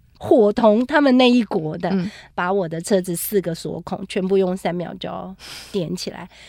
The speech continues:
Speaker 1: 那你知道事情发生的时候啊，我很慌，我，我觉得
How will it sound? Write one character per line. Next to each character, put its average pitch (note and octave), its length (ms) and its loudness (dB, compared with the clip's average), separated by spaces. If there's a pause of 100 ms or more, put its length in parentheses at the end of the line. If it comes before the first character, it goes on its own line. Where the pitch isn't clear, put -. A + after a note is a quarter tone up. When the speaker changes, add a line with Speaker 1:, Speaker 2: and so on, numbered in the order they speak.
(140)
Speaker 1:
那 - 80 -6
你 C#4 160 0
知 C#4 60 -2
道 C#4+ 120 0 (120)
事 - 200 -6
情 A3 160 -6
发 A3 200 0
生 G#3+ 180 -4
的 F#3+ 100 -2
时 - 220 -4
候 F#3+ 180 -4
啊， E3+ 200 -4 (320)
我 A3+ 240 -2
很 F3+ 320 -6
慌， A3+ 360 -2
我， A#3+ 120 -2
我 A#3+ 180 -2
觉 B3 180 0
得 D#4 160 4